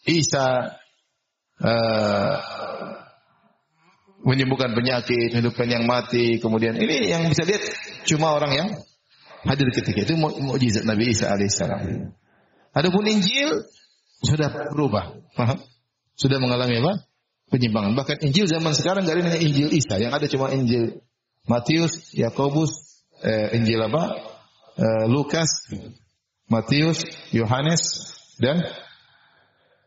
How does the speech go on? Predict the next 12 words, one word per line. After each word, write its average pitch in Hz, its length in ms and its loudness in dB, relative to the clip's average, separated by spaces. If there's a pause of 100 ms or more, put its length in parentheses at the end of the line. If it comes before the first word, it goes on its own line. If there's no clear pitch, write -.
(640)
satunya 123 320 2
lagi 135 160 2
apa? 160 140 0 (2250)
Lukas, 120 560 0 (160)
Matius, 131 480 0 (560)
Yohanes, 123 400 2 (240)
satu 127 200 0
lagi 135 240 2
apa? 170 80 2 (1200)
Markus, 117 480 2
ya, 98 200 0
Markus. 95 680 -4